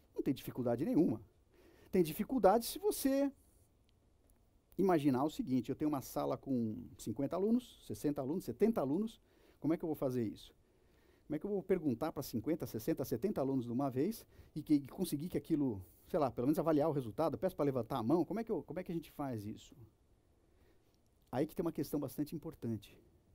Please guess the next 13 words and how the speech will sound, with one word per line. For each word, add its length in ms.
Sócrates 640
não 100
tinha 240
isso. 300
Celular, 440
né? 200
Piaget, 400
Vygotsky, 460
também 200
não 120
tinham 240
isso 180
daí. 240